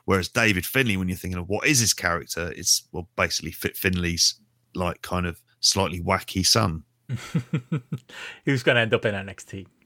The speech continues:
Speaker 2: or U K? One of the
Speaker 1: Yeah.
Speaker 2: two. <laughs> Maybe
Speaker 1: Well, they're not
Speaker 2: U K.
Speaker 1: hiring. He, he's,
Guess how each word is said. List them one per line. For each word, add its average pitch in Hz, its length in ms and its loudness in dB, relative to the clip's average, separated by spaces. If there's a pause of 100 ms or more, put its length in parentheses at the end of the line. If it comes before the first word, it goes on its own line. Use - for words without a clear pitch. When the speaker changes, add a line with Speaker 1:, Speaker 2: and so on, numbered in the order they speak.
Speaker 2:
or 107 240 -4
U 98 180 -4
K? 98 260 -6 (160)
One 110 160 0
of 101 60 0
the 226 60 4
Speaker 1:
Yeah. 262 260 4 (560)
Speaker 2:
two. - 200 -8
<laughs> - 40 -12
Maybe 127 180 0
Speaker 1:
Well, 120 120 6
they're 120 100 4
not 175 200 4
Speaker 2:
U 156 60 4
K. 185 60 4
Speaker 1:
hiring. 135 240 4
He, 117 80 2 (160)
he's, 147 260 2